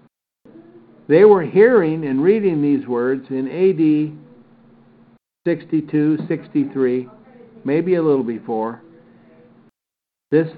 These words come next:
this, uh, revelation, as we call it, um, of Jesus Christ was, was in the churches.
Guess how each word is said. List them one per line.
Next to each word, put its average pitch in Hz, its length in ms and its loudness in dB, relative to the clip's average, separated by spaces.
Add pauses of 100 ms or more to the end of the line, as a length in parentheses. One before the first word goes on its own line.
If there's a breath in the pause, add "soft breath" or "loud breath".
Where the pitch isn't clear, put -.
(140)
this, 180 240 0 (140)
uh, 147 360 -2 (120)
revelation, 165 920 -2 (540)
as 135 320 -6
we 156 180 2
call 143 340 0
it, 143 120 -8 (580)
um, 113 520 -8 (1300)
of 123 260 -8 (160)
Jesus 139 440 -2
Christ 123 440 -6 (1900)
was, 131 320 -4 (200)
was 131 360 -4
in 151 160 0
the 156 80 -4
churches. 131 480 -2